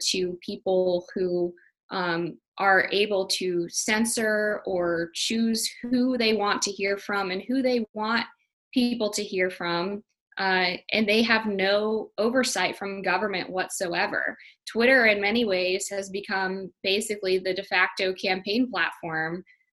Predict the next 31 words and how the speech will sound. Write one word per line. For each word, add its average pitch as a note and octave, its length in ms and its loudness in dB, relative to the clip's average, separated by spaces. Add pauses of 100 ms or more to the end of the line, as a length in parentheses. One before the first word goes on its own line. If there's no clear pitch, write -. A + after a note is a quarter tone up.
(140)
for, F#3+ 560 4
uh, F3 200 0 (200)
at F#3 120 2
the G3 60 4
very G3+ 340 6
least, G#3+ 360 2 (220)
uh, F3+ 160 0
President F#3+ 420 2
Trump, F#3+ 360 0
if F#3 100 -6 (100)
not F#3 200 -4
Joe F#3+ 180 0
Biden F3+ 420 0
as E3+ 160 -8
well. F3+ 460 4 (400)
And G3 420 6
that A3 160 6
can C4 120 8
be A#3+ 140 6
really G#3+ 280 6
damaging G3 600 4 (100)
to F#3 240 4
our G3 180 2
democracy F3 960 2 (120)
if F#3 400 4
they F#3+ 260 6
are G#3 140 8
decide-, F#3+ 500 2
picking A3+ 320 6
and F#3 80 4
choosing F#3 640 4